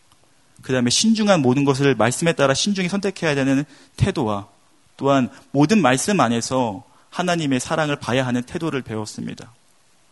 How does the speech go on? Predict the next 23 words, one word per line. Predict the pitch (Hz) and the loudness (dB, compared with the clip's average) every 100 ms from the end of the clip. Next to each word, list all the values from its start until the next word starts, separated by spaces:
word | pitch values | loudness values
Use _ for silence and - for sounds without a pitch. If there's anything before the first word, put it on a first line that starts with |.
| _ _ _ _ _ - - - - | _ _ _ _ _ -20 -20 -14 2
여러분, | 143 151 135 | 4 4 2
이것이 | 123 156 170 170 | 2 2 2 0
그리스도인이 | - 165 - 151 | -2 -2 -2 -4
가져야 | - 104 117 117 | -4 -6 -4 -4
하는 | 127 | -4
것입니다. | 123 - 107 - - - - - | -4 -6 -10 -12 -16 -20 -20 -14
존경 | - 151 147 175 143 | -2 2 6 6 6
참 | 120 - 147 | 2 -2 -4
어려운 | 113 110 123 143 | -2 2 2 2
말입니다. | 98 107 101 92 - - _ _ _ _ - | -2 -6 -8 -12 -16 -20 _ _ _ _ -10
신중히 | - 233 226 220 | 0 4 6 6
선택하는 | 196 214 226 220 165 143 | 4 4 2 2 2 2
것도 | 135 147 139 - | 0 2 0 -2
참 | - - 185 | -2 0 2
어려운 | 113 120 131 117 | 2 4 2 2
말입니다. | 104 110 104 - - - _ _ _ _ _ _ _ _ | -2 -4 -6 -8 -12 -20 _ _ _ _ _ _ _ _
내 | 127 139 | 2 4
삶 | - 214 | 4 2
속에서 | 214 180 180 | 4 2 2
이해 | 160 123 160 | 0 2 2
안 | 135 110 | 4 2
되는 | 139 143 | 2 2
것들, | 120 101 - 107 101 | 0 -4 -6 -8 -8